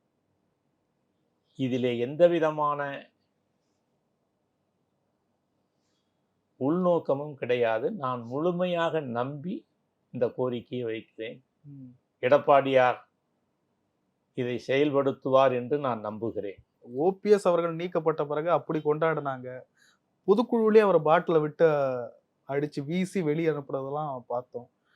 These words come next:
Speaker 2: நிறைய கொண்டாட்டங்கள்.
Speaker 1: நான் ஒரு நடுநிலையாளன். என்னிடத்தில் ஒரு சார்பு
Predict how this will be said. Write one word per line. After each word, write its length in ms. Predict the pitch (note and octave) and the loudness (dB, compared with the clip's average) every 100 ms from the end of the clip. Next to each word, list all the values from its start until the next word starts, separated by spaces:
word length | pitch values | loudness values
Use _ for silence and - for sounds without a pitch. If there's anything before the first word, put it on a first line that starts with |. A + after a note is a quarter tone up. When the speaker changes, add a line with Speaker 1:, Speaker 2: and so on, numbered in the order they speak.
| _ - | _ -4
Speaker 2:
நிறைய 260 | D3+ E3 | -2 -2
கொண்டாட்டங்கள். 540 | D#3 D3 D#3+ D3+ C#3 A#2 | -2 -4 -4 -4 -8 -6
Speaker 1:
நான் 300 | A2+ A#2+ A#2 | -4 -4 -4
ஒரு 220 | G#2+ G#2 | -8 -8
நடுநிலையாளன். 840 | G2+ A2+ C3+ C3 A#2+ A2 G2+ F#2+ - _ _ _ _ _ - | -4 0 0 2 2 2 0 -4 -12 _ _ _ _ _ -10
என்னிடத்தில் 680 | A#2 A2 G#2+ A#2+ C3 C#3 - _ _ _ _ _ _ _ _ _ _ _ - | -10 -4 -2 -2 -4 -8 -10 _ _ _ _ _ _ _ _ _ _ _ -8
ஒரு 260 | B2+ C3 | -4 -4
சார்பு 680 | B2+ C3+ D3+ D3 D3 D#3+ | 2 6 8 6 2 -6